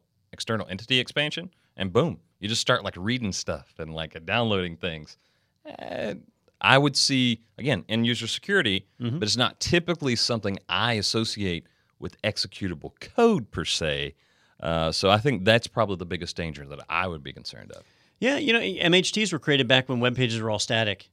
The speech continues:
Speaker 2: and, and maybe had some blinking text, right? But otherwise, they were static. So the idea of all this execution, all this stuff that runs in our browser today wasn't there. So it, it's not secure by design. I think Microsoft's recommendation here is just not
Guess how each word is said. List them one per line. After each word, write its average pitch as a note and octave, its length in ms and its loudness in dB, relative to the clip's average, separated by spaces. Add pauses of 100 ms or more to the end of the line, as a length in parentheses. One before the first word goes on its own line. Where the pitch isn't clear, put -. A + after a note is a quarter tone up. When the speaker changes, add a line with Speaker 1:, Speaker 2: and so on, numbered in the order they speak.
(140)
Speaker 2:
and, A2+ 280 0
and A#2 260 2
maybe A2 180 -2
had A2+ 160 -2
some A2 120 -8
blinking A2 320 -2
text, C3 340 0
right? B2 140 0
But A2+ 80 0
otherwise, B2 340 6
they A2 80 -2
were G#2 100 -2
static. B2+ 400 4 (380)
So C#3 160 2
the C3 100 6
idea B2+ 520 8
of A2 500 4
all A#2 240 2
this A2+ 160 0
execution, A2+ 640 -2
all G#2+ 120 0
this A2+ 120 -2
stuff A#2+ 380 -2
that A#2 100 -4
runs A2+ 200 2
in G#2+ 60 -2
our G#2 80 -2
browser G#2+ 380 2
today A2+ 180 2
wasn't G#2+ 320 0
there. A2 240 4
So B2+ 140 2
it, C3+ 160 4
it's C#3 160 0
not E3+ 120 4
secure - 300 2
by G#2+ 100 4
design. G#2+ 460 0 (340)
I A2+ 60 -4
think C3 140 4
Microsoft's A#2+ 400 2
recommendation G#2 500 0
here G#2+ 140 0
is G2 100 -2
just G2 140 -6
not D#3 280 -8